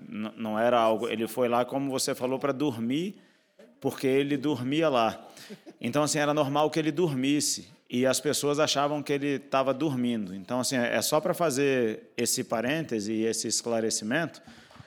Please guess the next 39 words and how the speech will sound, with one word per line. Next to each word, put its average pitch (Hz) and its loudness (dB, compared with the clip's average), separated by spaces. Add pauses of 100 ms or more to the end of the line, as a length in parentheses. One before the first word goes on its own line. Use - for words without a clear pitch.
(200)
porque, 139 2
é, 127 2 (560)
senão 160 2
fica 165 0
parecendo 160 2
que 170 2
aquelas 185 2
pessoas 160 0
que - -10
estão 143 0
lá 160 4
e 151 0
que 156 -4
sempre 180 -2
protegeram 151 0
ele 147 0
e 127 2
bem 156 0
atenderam 139 0
ele, 156 2 (320)
negligenciaram. 151 4
Então, 127 -4
ele 127 0
não 156 2
foi 156 0
lá 139 4
pra 135 0
buscar 123 0
atendimento 120 -2
médico, 143 -2 (360)
ele 127 0
dormia 156 2
lá 139 2 (240)
e 143 2
as 147 4
pessoas 143 -2
que - -12
estavam 135 2
lá 135 2